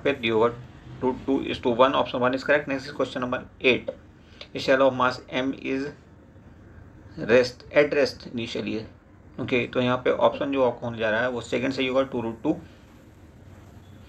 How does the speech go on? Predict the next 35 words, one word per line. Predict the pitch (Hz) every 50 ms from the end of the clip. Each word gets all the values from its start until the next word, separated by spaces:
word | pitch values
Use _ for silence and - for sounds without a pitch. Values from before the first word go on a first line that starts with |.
| - - - - - - - -
Next | 160 170 170 -
is | - -
question | 185 170 160 - 165 156
number | 156 156 147
nine, | 135 127 123 120 127 151 160 - - - - - - -
long | 131 120 120 123 127 135 151 151 147 -
solenoid | 143 127 131 131 131 131 131
of | 135 135 127 120 117
radius | 120 117 120 123 123 123 - - 104 110
one | 135 151 151
M | 139 - - 123
M | 123 131 123 117 117 131
has | 123 127 -
hundred | 117 123 120 123 123 120 135 135 - - -
turns | - 127 131 135 135 - - - - -
per | 147 143
M | 143 127 117 107
M। | 104 101 - - - - - - - - - - -
If | 156 160 156 - - - - - - - - - - 135 123
one | 127 143 151 156 160 151 -
A | - - 143 156
current | - - 135 135 139 139 135 131 -
flows | 139 131 135 135 135 123 120 - - - - - - - - - -
in | - 127 131 131 127
the | 131 131 127
solenoid, | - - 127 120 120 117 117 123 139 156 147 131
the | 120 127 120
magnetic | 117 113 110 113 120 123 120 123 123 120
field | - 131 131 135 143 - - -
strength | 135 - - - 127 127 127 127 - - - -
at | 131 131
the | 131 135
center | 131 131 120 123 - -
of | 117 110 104
the | 120 135